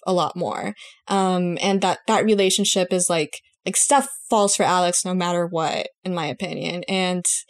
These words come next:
it's just so, so lovely to see. Like, I, I love that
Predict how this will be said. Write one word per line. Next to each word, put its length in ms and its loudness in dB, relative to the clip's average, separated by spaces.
it's 200 2
just 220 4
so, 540 4
so 220 2
lovely 520 4
to 160 -4
see. 540 0
Like, 200 -2
I, 400 2
I 180 0
love 580 0
that 360 0